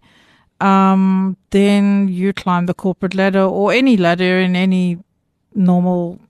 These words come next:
job. Like, um, you know, it, it just, I mean, I remember I was working at a call center years ago, and the, the job in that seven years when I, where I, when I stayed in Mowbray, those jobs happen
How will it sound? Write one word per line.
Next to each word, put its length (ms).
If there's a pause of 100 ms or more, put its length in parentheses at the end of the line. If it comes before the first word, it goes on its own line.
(160)
job. 380
Like, 340 (140)
um, 340 (880)
you 180
know, 540
it, 340
it 200
just, 480
I 100
mean, 260
I 140
remember 420
I 140
was 260
working 360
at 100
a 60
call 240
center 520
years 320
ago, 480 (560)
and 300
the, 400
the 200
job 300
in 120
that 200
seven 380
years 320
when 160
I, 60
where 320
I, 140
when 280
I 120
stayed 280
in 100
Mowbray, 600 (600)
those 400
jobs 320
happen 480